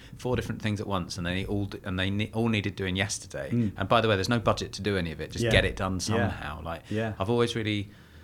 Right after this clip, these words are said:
Speaker 1: admired that about sort of Tom's mindset, and, um, I think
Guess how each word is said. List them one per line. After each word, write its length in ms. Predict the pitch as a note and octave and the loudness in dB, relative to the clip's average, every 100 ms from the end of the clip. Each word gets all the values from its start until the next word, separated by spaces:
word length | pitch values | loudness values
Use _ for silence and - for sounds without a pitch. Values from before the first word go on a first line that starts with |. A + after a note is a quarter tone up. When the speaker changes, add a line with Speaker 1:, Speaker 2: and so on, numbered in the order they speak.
| - | -14
Speaker 1:
admired 440 | - G2 G2+ G2+ F#2+ | -8 -2 2 2 0
that 200 | - - | -6 -6
about 500 | - F2+ D#2+ - - | -4 -4 -4 -8 -10
sort 220 | - - | -8 -6
of 40 | |
Tom's 580 | - G2+ F#2 F#2 F2+ - - | -2 -2 0 -2 -2 -4 0
mindset, 580 | G2+ G2+ G2 - E2 - | 2 2 0 -2 -4 -4
and, 340 | - F#2 F#2 F2+ - | -4 -2 -2 -6 0
um, 380 | F#2+ F#2+ F#2+ - | 2 2 -2 -2
I 200 | A2+ A#2 | 0 0
think 540 | A2+ G2 E2 - - | 0 -4 -4 -10 -20